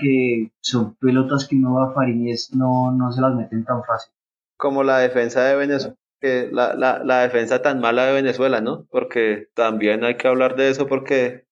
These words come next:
Speaker 2: Chancellor atrás y, y no me acuerdo el otro, pero entonces esta defensa también muy nefasta, también, o sea, no se ayuda tampoco, no ayudan a, al nivel tampoco de Wilker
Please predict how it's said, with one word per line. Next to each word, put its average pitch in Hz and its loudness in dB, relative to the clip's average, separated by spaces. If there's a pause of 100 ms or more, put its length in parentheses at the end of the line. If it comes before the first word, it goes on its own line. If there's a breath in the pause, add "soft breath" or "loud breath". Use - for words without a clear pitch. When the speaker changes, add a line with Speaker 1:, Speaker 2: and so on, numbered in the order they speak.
(140)
Speaker 2:
Chancellor 131 0
atrás 117 0
y, 110 -4 (340)
y 110 -4
no 104 -2
me 110 -2
acuerdo 117 0
el 120 0
otro, 120 -2 (680)
pero 123 2
entonces 113 0
esta 127 0
defensa 123 0
también 120 2
muy 120 0
nefasta, 123 2
también, 110 -2 (760)
o 127 -2
sea, 110 0 (880)
no 123 2
se 147 0
ayuda 147 2
tampoco, 127 0
no 123 0
ayudan 139 2
a, 139 0
al 131 0
nivel 110 0
tampoco 120 0
de 127 4
Wilker 110 -2